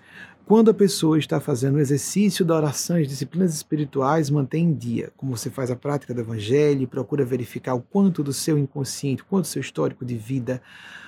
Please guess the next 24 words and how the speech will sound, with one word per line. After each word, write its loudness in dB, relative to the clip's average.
o -4
quanto 2
de -6
suas 0
experiências 2
menos 4
felizes 0
da -2
adultidade, 0
da -2
adolescência -4
ou -2
da 0
infância -6
podem 0
estar -6
interferindo. -4
Quando 0
você -2
traz 2
sempre 0
isso -2
à -2
tona -8